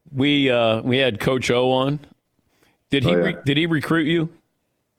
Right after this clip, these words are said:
Speaker 2: He didn't recruit me, but he was, he was the defensive line coach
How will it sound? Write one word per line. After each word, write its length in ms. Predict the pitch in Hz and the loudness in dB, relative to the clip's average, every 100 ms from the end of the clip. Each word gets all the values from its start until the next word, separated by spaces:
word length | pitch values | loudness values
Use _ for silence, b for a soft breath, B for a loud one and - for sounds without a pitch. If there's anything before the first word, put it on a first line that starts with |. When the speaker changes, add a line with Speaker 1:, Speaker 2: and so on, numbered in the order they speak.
| - - _ _ _ | -20 -20 _ _ _
Speaker 2:
He 100 | 117 | 0
didn't 180 | 147 156 | 2 2
recruit 320 | 117 - 151 | 2 2 2
me, 120 | 123 | 2
but 180 | 98 104 | 2 2
he 140 | 113 127 | 2 2
was, 260 | 127 - - | 2 -2 -4
he 180 | 113 139 | 0 2
was 280 | 135 95 | 2 0
the 480 | 98 107 101 95 82 87 | 0 2 2 0 -2 -2
defensive 540 | 120 123 123 101 101 | -2 0 -2 -2 -2
line 320 | 101 104 107 | 0 0 -2
coach 440 | 101 92 90 - | -2 -2 -2 -4